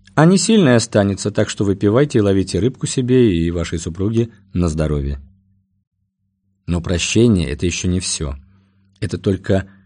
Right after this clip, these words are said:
первый этап исправления своей судьбы. Человек может искренне простить кого-то, а через день опять обидеться или озлобиться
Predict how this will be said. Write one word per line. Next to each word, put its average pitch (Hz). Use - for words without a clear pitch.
первый 127
этап 110
исправления 87
своей 87
судьбы. 78
Человек 92
может 95
искренне 82
простить 82
кого-то, 104
а 87
через 87
день 92
опять 82
обидеться 104
или 87
озлобиться 92